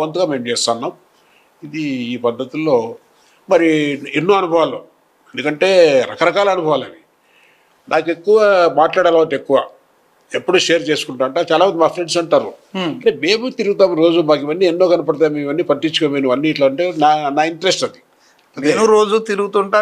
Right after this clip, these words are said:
Speaker 2: నేను చేస్తుంటా, కానీ మీరు పెట్టే పోస్టులు ఎవరిని చూస్తే నాకెందుకు ఈ ఐడియాస్ రావు? ఇవన్నీ జరుగుతుంటాయి సర్వసాధారణంగా. సరే, చదివినప్పుడు మాత్రం
Speaker 1: హ్మ్.
Speaker 2: అసలు ఆ ఇంట్రెస్టెడ్గా ఆ రచనలు చేయడం అనేది really great
Speaker 1: ఆ
Speaker 2: stuff.
Speaker 1: రకంగా నా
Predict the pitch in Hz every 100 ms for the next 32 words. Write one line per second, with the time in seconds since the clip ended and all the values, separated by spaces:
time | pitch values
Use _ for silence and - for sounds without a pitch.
0 | 202 202 214 208 196 202 147 113 - -
1 | - - - 240 269 247 226 208 - 247
2 | - 202 226 226 240 220 220 214 202 269
3 | 262 - - 339 494 427 269 220 220 226
4 | 226 226 190 185 180 190 - _ _ _
5 | _ _ _ - - 311 185 208 240 262
6 | 254 247 240 262 240 190 208 226 226 214
7 | 175 160 226 247 202 202 233 240 240 220
8 | 226 208 196 170 226 - 156 117 - _
9 | _ _ - 220 196 175 180 220 226 240
10 | 220 214 175 175 - 156 175 185 165 165
11 | 254 254 247 - 208 208 196 185 185 214
12 | 240 170 160 175 196 147 151 156 156 160
13 | 160 156 170 175 175 170 165 151 143